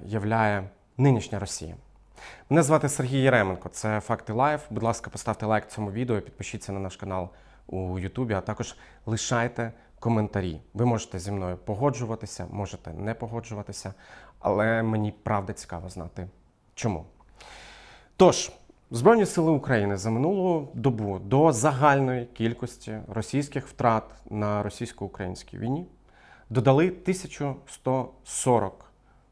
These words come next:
російських окупантів, і тепер ця кількість, вона вже навіть перевищила один мільйон, це один мільйон триста сорок людей.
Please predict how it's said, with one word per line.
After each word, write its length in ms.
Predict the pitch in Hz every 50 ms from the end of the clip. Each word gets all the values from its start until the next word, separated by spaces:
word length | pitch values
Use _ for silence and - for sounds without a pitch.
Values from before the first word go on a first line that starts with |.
| _ -
російських 500 | - 113 - - 110 - - - 95 -
окупантів, 580 | 95 - - - 131 147 175 175 - 123 - - -
і 60 | -
тепер 500 | 107 - 104 - - 131 151 165 160 - - - - - - - - _ _ -
ця 100 | - 92
кількість, 480 | - - 127 151 147 139 - 113 - -
вона 180 | 110 113 120
вже 160 | 123 - 117
навіть 320 | 110 110 113 107 104 - -
перевищила 720 | 123 113 107 104 110 123 - - - - 87 87 87 90 95 - - _
один 220 | - 98 107 98 92
мільйон, 340 | 90 90 101 131 180 190
це 260 | 185 - - 98 92 90 -
один 260 | - 101 104 170 208
мільйон 380 | 175 127 123 127 123 127 139 139 - - - - - - - _ _ _
триста 580 | - 143 135 147 139 143 - - 127 120 120 120 - - _ _ - _ _ _
сорок 380 | - - - 123 110 104 - -
людей. 360 | 95 98 92 92 76 62 -